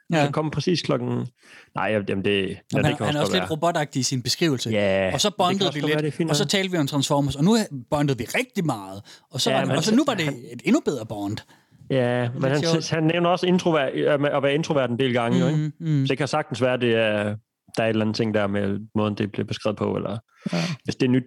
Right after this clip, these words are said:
Speaker 2: Det er også vildt nok, han, jeg ved ikke, hvad sagde han, hans alder? Sin alder?
Speaker 1: Nej, det gør han
Speaker 2: Det er
Speaker 1: ikke.
Speaker 2: jo også at have sådan en damebesøg, du ved, i,
Speaker 1: Ja,
Speaker 2: hvis
Speaker 1: ja.
Speaker 2: man er ung, og
Speaker 1: Ja, ja.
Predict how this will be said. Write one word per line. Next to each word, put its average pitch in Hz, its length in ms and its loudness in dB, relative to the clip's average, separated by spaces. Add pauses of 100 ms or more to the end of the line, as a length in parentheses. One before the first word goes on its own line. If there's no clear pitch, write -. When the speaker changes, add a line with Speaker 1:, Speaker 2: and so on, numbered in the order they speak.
(100)
Speaker 2:
Det 127 80 0
er 123 60 0
også 135 220 0
vildt 175 160 2
nok, 143 200 0
han, 117 340 -2
jeg 123 60 2
ved 139 80 2
ikke, 147 80 -4
hvad - 220 -6
sagde 170 180 0
han, 175 120 2
hans 135 200 0
alder? 139 300 -2 (300)
Sin 143 160 0
alder? 139 200 -2 (480)
Speaker 1:
Nej, 151 160 0 (760)
det 147 80 -10
gør 147 80 -4
han 139 80 0
Speaker 2:
Det 131 80 2
er 123 40 0
Speaker 1:
ikke. 160 80 0
Speaker 2:
jo 143 80 2
også 120 120 -4 (160)
at 117 100 0
have 120 220 2
sådan 123 140 0
en 113 60 4
damebesøg, 127 540 2
du 113 80 2 (100)
ved, 110 140 2
i, 110 100 4
Speaker 1:
Ja, 110 200 -2
Speaker 2:
hvis 170 80 2
Speaker 1:
ja. 170 120 2
Speaker 2:
man 113 40 0
er 113 100 0
ung, 131 200 0
og 104 360 0
Speaker 1:
Ja, 131 80 -4
ja. 175 120 0